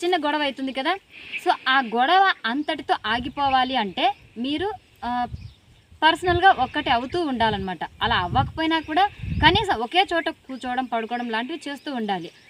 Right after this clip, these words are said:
అలా చేయకుండా మీరు దూరం పెట్టేశారనుకోండి, ఆ కోపం కాస్త శాడిజంగా తయారైపోతుందన్నమాట.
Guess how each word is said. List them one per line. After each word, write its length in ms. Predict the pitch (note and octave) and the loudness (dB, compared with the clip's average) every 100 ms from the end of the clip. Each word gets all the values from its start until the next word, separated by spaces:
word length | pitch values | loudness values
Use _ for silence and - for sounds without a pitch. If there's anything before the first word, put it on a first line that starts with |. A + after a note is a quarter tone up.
| _ - | _ 2
అలా 140 | C4+ | 4
చేయకుండా 580 | D#4 C#4+ D4 E4+ F#4 F#4+ | 4 2 -4 -4 0 0
మీరు 180 | F#4 D#4 | 0 -4
దూరం 340 | A#3 B3+ E4 | -4 -2 -2
పెట్టేశారనుకోండి, 1000 | D#4 B3 C4 B3 A3 G3 G3 F3+ F3 A#3 - _ _ - | -2 -2 -6 -4 -6 -8 -8 -8 -6 -8 -12 _ _ 2
ఆ 120 | C4 | 2
కోపం 440 | C4 C#4+ D#4+ F#4 F4+ | 2 -4 0 0 0
కాస్త 460 | C#4+ C4 C#4 D4+ | -4 -4 -2 -4
శాడిజంగా 800 | - - - C#4 E4 F4+ F#4 F4+ | -6 -12 2 6 6 4 2 2
తయారైపోతుందన్నమాట. 840 | D#4+ C#4 A#3+ A3 A3 G#3 F#3+ F#3 | 4 4 2 -2 -6 -6 -6 -6